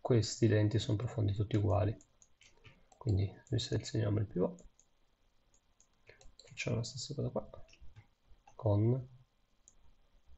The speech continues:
control e alt. Poi possiamo o trimmarla, ma quello è un comando che vi spiegherò poi in seguito.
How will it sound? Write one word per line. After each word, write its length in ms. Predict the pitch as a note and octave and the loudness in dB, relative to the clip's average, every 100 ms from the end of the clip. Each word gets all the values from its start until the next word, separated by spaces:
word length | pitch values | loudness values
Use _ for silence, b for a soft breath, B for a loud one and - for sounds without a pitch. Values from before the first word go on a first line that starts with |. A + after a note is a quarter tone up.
| - _ - - | -20 _ -16 -4
control 600 | A#2+ G#2+ G#2 A#2 C3+ - | 0 2 2 0 -2 0
e 60 | |
alt. 580 | G#2+ - - A#2+ - - - - _ _ _ _ _ - - - - - - _ b b - _ _ | -2 -2 -6 -10 -12 -14 -16 -20 _ _ _ _ _ -20 -20 -20 -20 -20 -20 _ b b -20 _ _
Poi 340 | - G#2+ G2+ F#2+ | -4 0 0 0
possiamo 460 | - - - F#2+ G2+ | -6 -6 0 2 4
o 120 | A2+ | 2
trimmarla, 840 | A2+ G#2+ G2+ G#2 G2+ G2 G2+ A2 - | 4 2 4 4 2 2 0 -4 -6
ma 140 | G#2+ | -6
quello 340 | - G2+ F#2+ F#2+ | -2 0 2 2
è 80 | |
un 320 | F#2+ F#2+ G2 G2 | 0 0 -2 -4
comando 460 | - G2+ G2 G2 G2 | -4 -2 0 0 -2
che 400 | G#2 G2+ G2+ G2+ | -4 -4 -6 -8
vi 120 | - | -8
spiegherò 420 | G#2 - G#2 G2+ G2+ | -8 -4 -2 -2 -4
poi 260 | G#2+ G#2+ A#2 | -4 -4 -4
in 160 | G#2+ | -4
seguito. 580 | G2+ - G#2 G#2 G#2+ A2+ | -4 -4 -2 -2 -2 -6